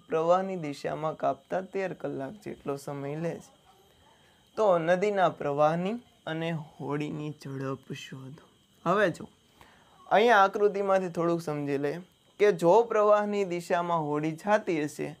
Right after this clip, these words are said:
તો હોડીની ઝડપમાં વધારો થશે, હોડીની ઝડપ હશે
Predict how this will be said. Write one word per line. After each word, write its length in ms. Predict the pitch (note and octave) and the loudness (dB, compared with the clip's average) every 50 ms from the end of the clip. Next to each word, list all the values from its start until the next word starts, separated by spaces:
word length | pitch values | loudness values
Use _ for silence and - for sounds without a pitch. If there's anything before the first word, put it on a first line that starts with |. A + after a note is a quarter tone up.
| _ _ _ _ _ _ _ _ _ - | _ _ _ _ _ _ _ _ _ 4
તો 340 | G3+ G3+ G3+ G3+ F#3+ E3 - - | 6 6 6 6 4 0 -4 -2
હોડીની 560 | D#3 D#3 E3 F3 F3+ F3+ F3+ F3+ F3+ F3+ F3+ | 2 4 4 6 4 4 2 2 0 -2 -2
ઝડપમાં 720 | D#3+ - E3 D3+ D3+ D#3 D#3 - - - D3+ C#3+ C#3 C#3 C#3 | -2 -2 -2 2 4 4 2 2 0 -10 -8 -6 -6 -6 -4
વધારો 460 | C#3 D3+ C#3+ D#3+ D#3+ E3 E3+ E3+ E3 | -6 -2 2 4 4 4 4 2 0
થશે, 480 | D#3 - E3+ E3 D#3+ E3 E3 E3 F3 E3+ - - - _ _ _ - | 0 -2 -2 -2 -2 -4 -6 -8 -8 -10 -18 -20 -20 _ _ _ 2
હોડીની 420 | D#3 E3 F3 F3+ F3+ F3 D#3+ D#3 | 4 6 6 6 4 2 -2 -2
ઝડપ 400 | C#3+ D#3+ D#3 D#3 D3+ D3 - - | 0 0 2 2 2 0 2 0
હશે 400 | D#3 E3 E3 - G3 F#3+ F#3 F#3+ | 0 0 2 2 2 2 2 0